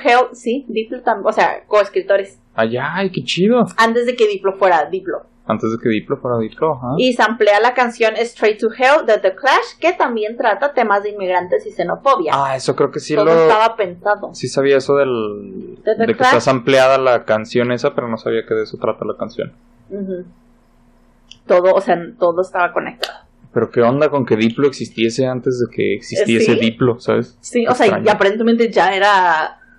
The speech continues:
Speaker 1: bueno, solo no lo sabíamos.
Speaker 2: Ey, es que todavía no colaboraba con Bad Bunny.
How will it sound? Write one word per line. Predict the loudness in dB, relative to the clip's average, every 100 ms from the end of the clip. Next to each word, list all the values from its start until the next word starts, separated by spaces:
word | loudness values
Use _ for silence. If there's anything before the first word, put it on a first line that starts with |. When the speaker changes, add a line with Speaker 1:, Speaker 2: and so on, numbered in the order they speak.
| _ -20
Speaker 1:
bueno, | -6 2 2 2
solo | 0 0 0 0
no | 0
lo | 2 2
sabíamos. | 0 0 -4 -6 _ _
Speaker 2:
Ey, | -2 0 -2 _ _ _ _ _ -10
es | -6
que | -4
todavía | -2 -2 -2
no | -6
colaboraba | -4 0 0 0 -2
con | -2 -2
Bad | -2 -2
Bunny. | -4 -4